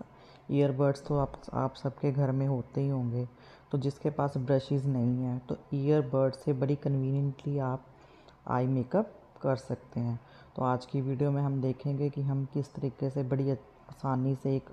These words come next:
आई, आई मेकअप क्रि-, look create करेंगे, वो भी आई बड से। ठीक है guys, ये मैं आप, आपको eye, ear, sorry, earbuds दिखा रही हूँ। तो आपको एक, दो, दो तीन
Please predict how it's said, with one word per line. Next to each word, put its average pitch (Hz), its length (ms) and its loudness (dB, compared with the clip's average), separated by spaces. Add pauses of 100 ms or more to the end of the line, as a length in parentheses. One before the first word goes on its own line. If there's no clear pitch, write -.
(100)
आई, 127 280 0 (400)
आई 131 220 2
मेकअप 139 420 0 (280)
क्रि-, 127 640 -2
look 131 220 -2
create 131 340 0
करेंगे, 131 440 0
वो 143 180 0
भी 139 140 0
आई 123 200 2
बड 117 240 -2
से। - 220 -10 (520)
ठीक 147 180 0
है 151 80 2
guys, 139 260 4
ये 147 120 2
मैं 143 140 2
आप, 139 160 -4 (200)
आपको 135 440 -2
eye, 131 280 0 (200)
ear, 139 260 2 (100)
sorry, 120 360 -4 (220)
earbuds 131 640 0 (540)
दिखा 135 400 0
रही 139 120 2
हूँ। 180 220 0 (720)
तो - 80 -2
आपको 143 580 0 (260)
एक, 139 260 2
दो, 135 360 2 (460)
दो 147 200 4
तीन 147 340 0